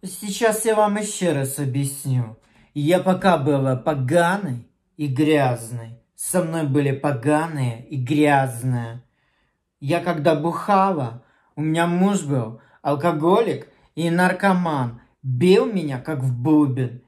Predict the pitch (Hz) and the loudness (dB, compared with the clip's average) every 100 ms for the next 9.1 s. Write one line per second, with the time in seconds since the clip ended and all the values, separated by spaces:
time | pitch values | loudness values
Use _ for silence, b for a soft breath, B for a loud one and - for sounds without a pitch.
0 | _ 147 139 156 156 156 160 165 143 151 | _ -10 -2 2 2 2 -2 -4 -4 0
1 | 180 202 170 - - _ - 160 220 233 | 2 2 0 -4 -16 _ -6 0 2 2
2 | 233 196 185 139 165 156 135 131 135 131 | -2 0 0 0 -2 0 0 -2 -2 -4
3 | - 185 - 220 196 214 214 226 220 220 | -6 -6 0 0 2 -2 2 2 2 0
4 | 160 165 - 156 135 135 - - 123 127 | 0 -2 -2 -2 -2 -4 -8 -8 -6 -4
5 | - - 233 226 190 175 165 165 b b | -6 -2 -2 0 0 2 0 -4 b b
6 | b - 190 202 208 254 262 247 190 165 | b -8 -2 0 2 4 2 0 -2 -2
7 | 151 131 143 139 - - 139 147 208 233 | -2 0 -2 -2 -8 -6 -2 0 0 -2
8 | 233 - 226 190 175 156 139 127 - - | -6 -4 -2 2 2 2 -2 -6 -8 -8
9 | 120 | -8